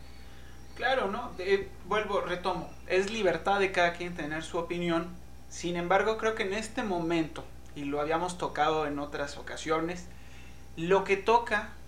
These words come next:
como, como sociedad es construir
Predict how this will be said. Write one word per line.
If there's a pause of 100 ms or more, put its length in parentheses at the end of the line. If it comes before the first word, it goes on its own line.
(200)
como, (640)
como
sociedad (800)
es (920)
construir